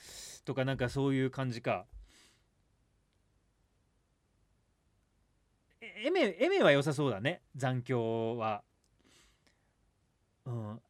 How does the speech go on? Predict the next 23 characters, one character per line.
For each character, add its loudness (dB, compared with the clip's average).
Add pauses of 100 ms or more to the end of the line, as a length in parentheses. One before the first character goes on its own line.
(640)
あ -6
と、 -8
な、 -4
何 -2
や -2
っ -10 (200)
た？ -12 (680)
高 -4
校 -6
野 -2
球 -10
の -12
ス -20
タ -10
ン -12
ド。 -12 (720)
た-、 -18 (1080)
あ、 -4
狙 6
い 10
撃 8
ち 0
ね。 0